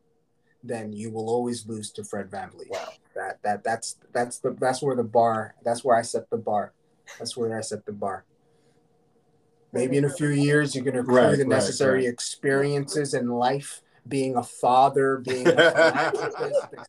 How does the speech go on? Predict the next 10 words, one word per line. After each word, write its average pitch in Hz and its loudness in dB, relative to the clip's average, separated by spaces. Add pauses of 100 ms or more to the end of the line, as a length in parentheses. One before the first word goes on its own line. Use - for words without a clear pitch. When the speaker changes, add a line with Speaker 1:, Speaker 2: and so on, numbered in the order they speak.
Speaker 1:
cetera, 143 -12
et 120 -16
cetera. 143 -8 (440)
But 131 -10
at 123 -6
this 151 -8
stage, 147 -2 (320)
Freddie 123 -8
over 110 -8
everything. 101 -14